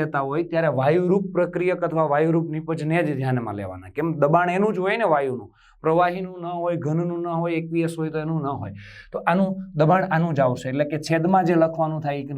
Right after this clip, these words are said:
લખવાનું જ નહીં થાય. કેમ કે આ જે નિપજનું દબાણ છેદમાં પ્રક્રિયકનું દબાણ લખવાનું છે, પણ છેદમાં પ્રક્રિયકનું દબાણ આવશે જ નહીં, કેમ કે પ્રક્રિયક તો ઘન છે તો એનું દબાણ ન હોય તો એ લખવાનું જ નહીં, એક લઈ લેવાનું છે. ખ્યાલ આવ્યો ને? તો અહીંયા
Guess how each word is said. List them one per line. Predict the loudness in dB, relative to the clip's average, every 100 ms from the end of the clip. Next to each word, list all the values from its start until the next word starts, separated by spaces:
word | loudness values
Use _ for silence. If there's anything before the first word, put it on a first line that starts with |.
| -6
લખવાનું | -4 -6 -4 -6
જ |
નહીં | -8 -10
થાય. | -14 -16 _ _ 0
કેમ | 2 2 -4 -10 2
કે | 4
આ | 4 0
જે | -4 -6 -10 -12 -14 -4 -2
નિપજનું | 0 2 2 4
દબાણ | 4 4 2 -2
છેદમાં | 0 0 2
પ્રક્રિયકનું | 0 -2 -2 -2 0 2
દબાણ | 2 0 -2
લખવાનું | -4 -6 -8 -14 -16
છે, | -20 -20 _ _ _ _
પણ | -4 2
છેદમાં | 2 4 4 4
પ્રક્રિયકનું | 2 4 0 0 2
દબાણ | 4 4 4
આવશે | 2 0
જ | -2
નહીં, | -4 -6
કેમ | -6
કે | -6 -4
પ્રક્રિયક | -4 -2 -2 -2 0
તો | 2
ઘન | 4 4 2
છે | 0 -2
તો | -4
એનું | 0 2
દબાણ | 4 2 2
ન | 0 0
હોય | -4 -4
તો | 0
એ | 0
લખવાનું | 0 -4 -4 -4
જ | -6
નહીં, | -2 0
એક | 0
લઈ | -2 -2 -2
લેવાનું | -4 -8 -12 -14
છે. | -16 -16 -18 -8
ખ્યાલ | 2 4
આવ્યો | 4 0
ને? | -10 -18 -20 _
તો | -8 -2
અહીંયા | 0 2